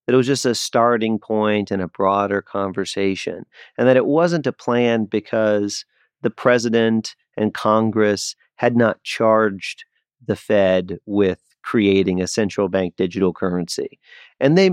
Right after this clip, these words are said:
made it very clear that they would not take any next steps unless they received such a charge. And of course, in the time since, President Biden has put out an executive order, which,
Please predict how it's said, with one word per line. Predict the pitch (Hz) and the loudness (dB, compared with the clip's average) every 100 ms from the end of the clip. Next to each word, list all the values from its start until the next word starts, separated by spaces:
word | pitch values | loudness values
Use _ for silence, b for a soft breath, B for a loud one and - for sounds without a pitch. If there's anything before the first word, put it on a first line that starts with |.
| - | 0
made | - 170 | 0 2
it | 156 | 2
very | 131 143 139 | 2 2 2
clear | - 135 123 113 | -2 0 2 0
that | 104 | -2
they | - | 0
would | 120 123 - | 2 0 0
not | 117 131 - | 0 0 -2
take | - 117 117 | -2 -2 0
any | 110 107 | 0 2
next | 104 98 - | 0 -2 -4
steps | - 127 120 107 - - b b | -2 2 2 0 -6 -14 b b
unless | - 113 135 131 | -6 0 0 2
they | 135 131 | 0 0
received | 131 - 220 240 160 95 | 0 -2 -2 2 0 0
such | - 101 - | -2 -2 -2
a | 92 | -10
charge. | - 85 57 - - - _ b b b _ | -6 -4 -4 -8 -12 -20 _ b b b _
And | - 123 123 120 - | 2 4 4 2 0
of | 131 110 | -2 0
course, | - 147 139 | 2 2 2
in | 127 | -2
the | |
time | 110 - 110 107 | -2 -2 0 -2
since, | - 113 104 - | 0 0 0 -2
President | - 110 98 90 | -2 -2 0 -4
Biden | 92 92 92 90 87 | -2 -2 -2 -6 -8
has | 82 - | -10 -8
put | 110 95 | -4 -2
out | 85 82 _ b b _ | -2 -4 _ b b _
an | 90 | -6
executive | 85 95 90 92 85 113 | -4 0 0 2 0 2
order, | 156 127 117 107 b b _ | 2 4 2 0 b b _
which, | 107 107 92 - | 0 0 0 -12